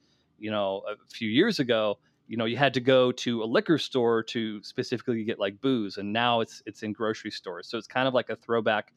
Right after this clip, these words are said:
to that, but with, like, a different sort of, uh, product.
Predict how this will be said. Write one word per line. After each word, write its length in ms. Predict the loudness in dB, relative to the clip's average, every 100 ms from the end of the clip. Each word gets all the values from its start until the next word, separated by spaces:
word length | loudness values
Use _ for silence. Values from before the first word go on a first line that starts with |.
| _ _
to 100 | -2
that, 240 | 4 4 2
but 100 | -4
with, 180 | -2 -2
like, 160 | -2
a 80 | -6
different 520 | -6 -8 -6 -8 -8 -14 _ _ _
sort 340 | -10 -6 -4 -4
of, 200 | -8 -6
uh, 180 | -6 -6 -12 _ _ _ _ _ -6
product. 520 | -2 -2 -4 -14